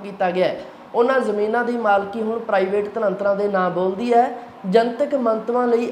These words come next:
ਅਕਵਾਇਰ ਕੀਤੀਆਂ ਹੋਈਆਂ ਜ਼ਮੀਨਾਂ ਦੀ ਵਰਤੋਂ ਹੁਣ ਹੋਰ ਮੰਤਵ ਲਈ ਹੋ ਰਹੀ ਹੈ।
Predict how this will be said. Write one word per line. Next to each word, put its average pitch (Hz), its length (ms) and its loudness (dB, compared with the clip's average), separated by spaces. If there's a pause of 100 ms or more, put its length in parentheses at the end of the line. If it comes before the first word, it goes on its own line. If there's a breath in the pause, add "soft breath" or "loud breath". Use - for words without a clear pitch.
ਅਕਵਾਇਰ 208 420 4
ਕੀਤੀਆਂ 226 420 -4
ਹੋਈਆਂ 208 360 -2 (360)
ਜ਼ਮੀਨਾਂ 220 480 2
ਦੀ 247 180 -2
ਵਰਤੋਂ 202 380 2
ਹੁਣ 214 200 0 (180)
ਹੋਰ 233 180 4
ਮੰਤਵ 208 380 0
ਲਈ 196 240 -4
ਹੋ 190 100 -2
ਰਹੀ 190 300 0
ਹੈ। 151 160 4